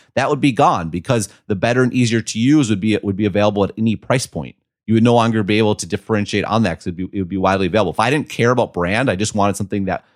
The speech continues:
I just wanted to use O S ten. Uh, why, why would I, why would I spend more on, on an Apple computer? I, I think you're, you're, uh,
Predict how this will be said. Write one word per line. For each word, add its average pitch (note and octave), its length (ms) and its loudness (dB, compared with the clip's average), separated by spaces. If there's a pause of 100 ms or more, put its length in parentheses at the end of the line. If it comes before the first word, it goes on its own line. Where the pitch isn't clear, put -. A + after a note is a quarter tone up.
I G2+ 80 -2
just G2+ 120 -4
wanted G2+ 280 0
to G2 80 -6
use G2+ 180 -2
O F#2+ 160 -2
S G2+ 120 0
ten. B2 380 -4 (440)
Uh, G#2 340 2 (420)
why, A2+ 220 2
why A2 260 2
would C#3 200 2
I, B2 280 0 (220)
why A2+ 180 0
would A#2+ 140 4
I A2+ 60 2
spend A2+ 280 0
more A#2 360 4
on, G2+ 420 0 (120)
on F#2 160 -4
an G2 80 -2
Apple G2+ 160 0
computer? G#2+ 320 2
I, D2+ 240 -2 (260)
I G2 140 -2
think B2 240 0
you're, G#2 320 2 (420)
you're, F2+ 520 2
uh, C#2+ 400 -2